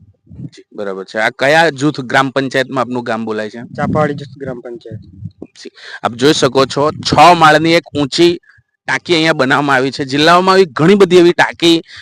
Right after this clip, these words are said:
Speaker 1: અ, બનાવવામાં આવે છે ખરી, પણ એ જન્મત-, જન્મતાની સાથે જ મૃત્યુ પામે છે.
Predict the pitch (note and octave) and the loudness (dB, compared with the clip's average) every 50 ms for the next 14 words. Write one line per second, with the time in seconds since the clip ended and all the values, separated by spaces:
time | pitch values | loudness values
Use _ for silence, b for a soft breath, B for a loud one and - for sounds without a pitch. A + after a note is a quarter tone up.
0 | B - - A#2 C3 D3+ C3+ D3 D#3 E3 F3+ F#3 F3+ D#3 D#3 E3 F3 - F#3+ F3+ | B -4 -4 0 2 2 4 6 6 6 6 6 6 6 6 6 4 4 0 2
1 | - F#3 F3+ F#3+ - - G3 F#3+ G3 F#3+ D3+ C3 C#3+ D3 E3 E3+ F3+ G3 G3+ G3 | 2 2 2 2 2 4 2 2 2 2 2 0 0 0 2 2 2 2 0 0
2 | - - - _ D3 C#3 C3+ D#3+ F3 F#3+ G3+ F#3 G3+ G3+ G#3 G3 - F#3 E3+ - | -4 -12 -10 _ -4 0 2 2 2 2 4 2 2 2 2 2 2 2 2 2
3 | G3 G#3 G3+ F#3+ G3 E3+ - F#3 E3 C3 B2 A2 G#2 F#2 F2+ - - | 2 2 4 2 2 2 2 0 2 2 2 0 0 -4 -10 -12 -14